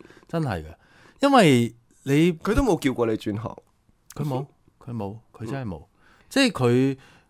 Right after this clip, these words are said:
Speaker 1: 佢，誒，好體諒我，亦都好理解。即係譬如有陣時，即係好似你話求婚，可能佢都，佢預咗冇，但係有，可能有少少唔開-，一定有少少唔開心嘅，但係佢唔會話係多咯。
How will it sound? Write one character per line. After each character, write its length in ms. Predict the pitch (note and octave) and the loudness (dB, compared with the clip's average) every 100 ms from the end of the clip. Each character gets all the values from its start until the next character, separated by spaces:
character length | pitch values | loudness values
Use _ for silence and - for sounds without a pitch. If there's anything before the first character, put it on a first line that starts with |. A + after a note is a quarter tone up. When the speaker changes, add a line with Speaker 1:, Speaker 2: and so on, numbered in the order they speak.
| _ | _
Speaker 1:
佢， 640 | - B2+ C3 C#3+ D3 D3 B2 | -6 -2 0 -2 -2 -4 -4
誒， 800 | A2 G#2+ G#2 G2+ F#2+ F#2+ F#2+ F2 - - - - - - _ _ _ - | -4 -4 -4 -4 -4 -6 -6 -10 -14 -20 -20 -20 -20 -20 _ _ _ -4
好 160 | C#3 | -4
體 80 | G3 G#2+ D3+ | -2 0 2
諒 200 | A2 F2+ | 0 -2
我， 320 | E2 D#2 E2+ - | -8 -10 -14 -14
亦 100 | A2 | -14
都 200 | - D3+ | -8 -8
好 180 | A#2+ G#2 | -6 -8
理 380 | A2 F2 E2 E2 | -8 -8 -10 -14
解。 220 | D#2 E2 | -12 -10
即 120 | D#3 | -8
係 40 | D3 | -6
譬 140 | G2 | -6
如 40 | F2 | -8
有 140 | E2+ | -8
陣 200 | G#2 F#2 F2 | -10 -10 -12
時， 200 | E2+ E2 | -14 -12
即 100 | B2+ | -10
係 60 | |
好 100 | A#2+ | -10
似 120 | A#2 | -10
你 80 | F#2+ | -10
話 160 | F#2 E2 | -10 -10
求 120 | - F2+ | -16 -18
婚， 280 | G#2 G#2+ G#2+ - - | -14 -12 -14 -12 -6
可 80 | |
能 140 | F3+ G2+ | -6 -6
佢 140 | G2+ | -10
都， 100 | C#3+ C#3 _ _ | -10 -12 _ _
佢 60 | C#3+ | -4
預 240 | D#3+ A2+ | -4 -4
咗 80 | G2+ B2+ | -6 -6
冇， 180 | A2 F2+ | -8 -10
但 240 | F2+ E2+ | -10 -12
係 60 | E2 F2 - _ | -14 -20 -20 _
有， 180 | C#3+ C#3+ E3 - | 0 0 0 -6
可 120 | - G#3 | -4 -2
能 140 | A#2 | -2
有 120 | F#2 | -6
少 140 | G#2 B2 | -8 -10
少 140 | C3+ | -10
唔 60 | E2+ | -12
開-， 280 | F2+ A2+ F3 | -12 -8 -8
一 40 | |
定 100 | G2+ | -6
有 100 | E2+ | -8
少 120 | F#2+ | -8
少 120 | G#2 | -12
唔 60 | E2+ | -12
開 160 | F#2 F#2 | -12 -10
心 80 | |
嘅， 120 | F2+ D#2+ | -12 -10
但 140 | E2+ | -12
係 40 | - - - _ | -14 -20 -20 _
佢 280 | G#2 G#2 F#2 F#2 | -8 -6 -8 -12
唔 280 | E2+ D#2+ D#2+ | -16 -16 -14
會 100 | F2 | -12
話 240 | F2 D#2+ E2 | -10 -12 -14
係 100 | D#2+ - | -16 -12
多 280 | G#2 F#2 F#2 | -12 -10 -14
咯。 200 | F2+ | -14